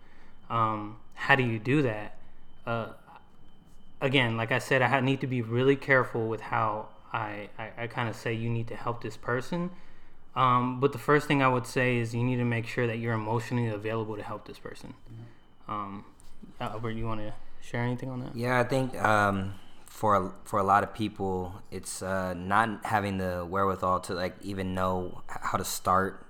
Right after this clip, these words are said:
Speaker 2: um, supporting or how to start reaching out on both ends. Um, and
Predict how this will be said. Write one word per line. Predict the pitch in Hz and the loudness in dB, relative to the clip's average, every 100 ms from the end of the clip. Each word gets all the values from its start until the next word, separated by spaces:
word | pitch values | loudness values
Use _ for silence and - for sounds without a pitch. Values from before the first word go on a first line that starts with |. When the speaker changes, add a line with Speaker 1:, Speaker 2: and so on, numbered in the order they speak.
| - | -8
Speaker 2:
um, | 90 87 85 - | -4 -2 -4 -6
supporting | - 87 - 98 95 95 92 90 | -8 -8 -2 0 2 0 -2 -4
or | - 92 90 | -2 -2 0
how | 101 | 0
to | 92 | 0
start | - - 95 - | -2 0 0 0
reaching | 95 92 - 85 | -4 -4 -4 0
out | 95 101 95 - - - - - | 6 6 4 -2 -14 -14 -12 -6
on | 92 | -2
both | 85 107 - | 2 2 2
ends. | 90 92 90 90 - | -2 -4 -4 -6 -6
Um, | 92 92 90 87 85 - - - - - - - - - | -2 -2 -2 -4 -8 -12 -20 -20 -20 -20 -20 -14 -10 -4
and | 101 101 95 | -2 -2 -4